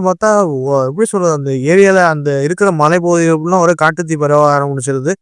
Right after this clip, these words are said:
அதுக்கப்புறம் நம்ம ஹீரோ வந்து ஒரு பக்கத்துல வந்து இதெல்லாம் முடி-, ஹீரோக்கு ஒரு பக்கத்துல தெரிஞ்சிருச்சு. ஏன்னா கா-, ம-, காட்டுத்தீ ஒரு பக்கத்துல பரவிருச்சு அப்படின்னு சொல்லிட்டு நம்ம ஹீரோ ஒரு பக்கத்துல ஒரு ஆட்டுல போயிட்டு இருக்கா-, போயிட்டு இருக்கும்போது ஸ்டார்டிங்லயே கிட்டத்தட்ட ஏகப்பட்ட இடத்துல அந்த காட்டுத்தீ பரவிடும். இதை பார்த்து நம்ம ஸ்கூல்ல இருந்து இங்க உள்ள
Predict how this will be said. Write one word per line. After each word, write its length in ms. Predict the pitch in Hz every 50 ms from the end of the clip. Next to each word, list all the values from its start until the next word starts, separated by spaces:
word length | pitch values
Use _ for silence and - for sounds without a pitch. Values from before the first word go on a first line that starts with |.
| _ _ _ _ _ - -
அதுக்கப்புறம் 500 | - 131 143 160 170 175 175 180 208 208
நம்ம 220 | 208 190 175 165 147
ஹீரோ 280 | 139 165 185 190 190
வந்து 200 | 180 170 170 180
ஒரு 120 | 175 165 160
பக்கத்துல 260 | 160 165 175 165 170
வந்து 220 | 175 170 170 175
இதெல்லாம் 320 | 175 165 165 170 165 156 147
முடி-, 60 | 131
ஹீரோக்கு 320 | 151 175 180 185 180 170 156
ஒரு 20 |
பக்கத்துல 260 | 160 160 160 160 160
தெரிஞ்சிருச்சு. 440 | 156 156 151 156 156 156 156 147 175
ஏன்னா 220 | 175 165 156 165 165 156
கா-, 320 | 139 147 156 156 151 151 147 143
ம-, 80 | 147 143 -
காட்டுத்தீ 340 | 151 156 160 165 156 156 165
ஒரு 200 | 156 156 151 143 147
பக்கத்துல 240 | 147 147 156 160 160 147
பரவிருச்சு 580 | 147 143 143 156 156 160 147 139 - - 151 147 - _ _ _ _ - 131
அப்படின்னு 120 | 131 143
சொல்லிட்டு 260 | 156 160 160 165 175
நம்ம 240 | 180 175 156 156 147
ஹீரோ 220 | 139 151 165 170 170
ஒரு 100 | 160 147
பக்கத்துல 340 | 151 156 156 160 170 165
ஒரு 120 | 151 151 147
ஆட்டுல 200 | 156 156 165 160
போயிட்டு 260 | 147 156 156 147 147
இருக்கா-, 360 | 147 151 151 160 160 151 160 151
போயிட்டு 260 | 139 151 160 156 151
இருக்கும்போது 460 | 156 147 151 151 151 156 160 175 202 - _ - -
ஸ்டார்டிங்லயே 840 | 156 180 208 196 220 220 214 220 233 240 240 233 226 214 202 190 170
கிட்டத்தட்ட 340 | 156 160 170 175 208 214 185
ஏகப்பட்ட 440 | 165 170 190 190 185 185 170 175
இடத்துல 300 | 175 180 - 202 208 214
அந்த 300 | 214 202 185 175 165 156 143
காட்டுத்தீ 360 | 151 160 165 175 165 170 160
பரவிடும். 380 | 147 147 151 151 151 147 160 170
இதை 180 | 160 156 160 151
பார்த்து 240 | 160 165 160 185
நம்ம 280 | 175 170 165 165 156 156
ஸ்கூல்ல 420 | 147 - - - 175 175 175 170
இருந்து 300 | 170 170 175 175 175 175 170
இங்க 160 | 165 170 165
உள்ள 220 | 165 170 175 185